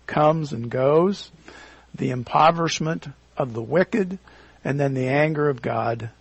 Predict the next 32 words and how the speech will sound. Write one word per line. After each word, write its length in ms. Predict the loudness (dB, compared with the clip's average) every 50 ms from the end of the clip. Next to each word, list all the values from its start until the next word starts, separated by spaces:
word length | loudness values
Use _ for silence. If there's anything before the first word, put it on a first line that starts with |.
| _ _ _ _ -10
against 460 | -8 -4 -2 -2 -4 -4 -6 -8 -8
the 80 | -6 -2
wicked. 360 | 0 2 2 0 0 -6 -12 -12 -14 -18 -18 _ _ -20 _ _ _ _ -20 -20 -20 _ _ _ -4
The 100 | -4 -2
sixth 360 | 2 4 4 4 4 2 -8
speech 420 | -4 -2 -2 -2 -2 -2 -4 -2
by 260 | 2 4 4 6 4
Job's 500 | 4 2 4 4 6 6 6 4 2 -8
companions. 1080 | -6 -6 -6 -6 -4 -6 -4 -4 -4 -4 -6 -6 -8 -12 -14 -16 -16 -16 -16 -16 -18 -20 _ _ _ _ -20 -16
So 200 | -12 -10 -8 -6
this 340 | -2 0 0 0 0 2
is, 400 | 2 4 6 6 4 2 0 -6 -12 _ -20 _ _
they've 220 | -2 0 0 0 2
had 280 | 2 2 2 2 4
their 240 | 4 2 4 4 2
first 460 | -2 -4 -4 -2 -2 -2 -2 -2 -2
round 640 | 0 4 4 6 6 6 6 4 2 0 -2 -6 -10 -14 -20 -20 -20 -20 -20 _ _ -10
and 140 | -8 -4 0
now 300 | 2 4 4 4 4 4
their 200 | 2 0 -4 -4
second 580 | -4 -6 -8 -4 2 4 4 4 4 0 -6 -8 -6
round, 380 | -8 -6 -6 -6 -8 -10 -10
and 100 | -12 -12
he 80 | -14 -14
has 220 | -14 -12 -12 -12
three 280 | -14 -10 -4 -2 -2 -2
friends. 760 | -2 0 2 4 6 6 6 4 4 2 0 -2 -2 -6 -14 _ -20 -20 -20 -20 -20 -20 -20 _ _ -14
So 600 | -2 6 8 10 10 12 10 10 8 6 2 -4 -6 0
each 340 | 2 2 2 2 2 0
one 240 | 2 4 4 6 4
of 120 | 4 2 2
them 280 | -2 -4 -4 -6 -8